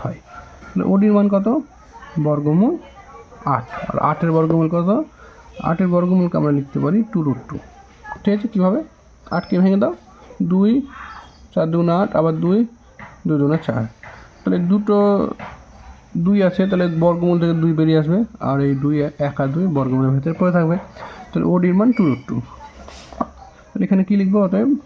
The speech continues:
ওডি সমান, আমরা এখানে লিখতে পারি ওডি সমান টু রুট টু সেন্টিমিটার।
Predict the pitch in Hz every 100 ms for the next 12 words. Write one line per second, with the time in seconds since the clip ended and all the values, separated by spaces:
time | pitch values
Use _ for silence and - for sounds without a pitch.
0 | - - 165 160 165 156 170 269 277 -
1 | - - - - - - - - 147 147
2 | 151 151 156 - 175 214 147 135 139 185
3 | 196 156 135 - 220 226 135 - 110 -